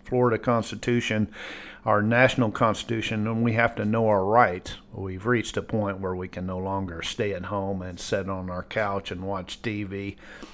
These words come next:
and hope that our elected officials do the right thing. The red wave is not gonna come and make things, uh, better.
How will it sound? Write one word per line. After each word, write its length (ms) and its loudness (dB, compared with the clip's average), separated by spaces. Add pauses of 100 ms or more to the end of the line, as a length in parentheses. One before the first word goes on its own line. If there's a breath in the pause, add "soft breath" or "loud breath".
(160 loud breath)
and 160 -4
hope 220 2
that 160 -2
our 120 -2
elected 420 -2
officials 520 -4
do 140 -4
the 100 -6
right 320 -4
thing. 380 -4 (680 loud breath)
The 220 -2
red 500 2
wave 480 2
is 160 -4
not 240 -2
gonna 160 -4
come 320 -4
and 120 -4
make 260 -6
things, 560 -8 (260)
uh, 300 -8
better. 560 -6